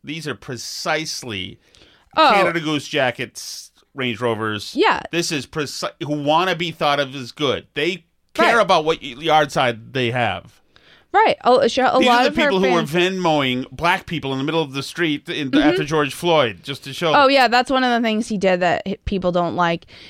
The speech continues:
Speaker 2: is he tweeted, uh, positively about George Floyd and about Black Lives Matter and said you couldn't say all lives matter, but he also linked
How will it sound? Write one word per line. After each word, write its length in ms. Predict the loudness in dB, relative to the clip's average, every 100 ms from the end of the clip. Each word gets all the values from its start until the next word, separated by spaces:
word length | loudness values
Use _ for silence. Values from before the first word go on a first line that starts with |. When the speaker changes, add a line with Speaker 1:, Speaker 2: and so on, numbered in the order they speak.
| -20 0
Speaker 2:
is 240 | 2 2
he 180 | 0 -2
tweeted, 540 | -2 0 2 4 2 -2 _ _ _ _ _ _ _ _ _ _ _ _ 0
uh, 80 | 0 0
positively 600 | 2 4 2 0 2 2
about 460 | 4 4 6 6 2
George 320 | 0 0 0
Floyd 340 | -4 0 0 -2
and 80 | -4
about 320 | -2 0 0
Black 300 | -2 -4 -2
Lives 260 | -4 -4
Matter 300 | -6 -6 -6
and 140 | -8 -8
said 200 | -8 -6
you 100 | -6
couldn't 300 | -4 -4 -2
say 140 | -2 0
all 200 | 0 2
lives 320 | 2 0 -2
matter, 320 | -2 -2 -4 -8 -20 -20 _
but 140 | 0 2
he 160 | 2 2
also 400 | 4 4 4 4
linked 640 | 4 2 2 0 -8 -18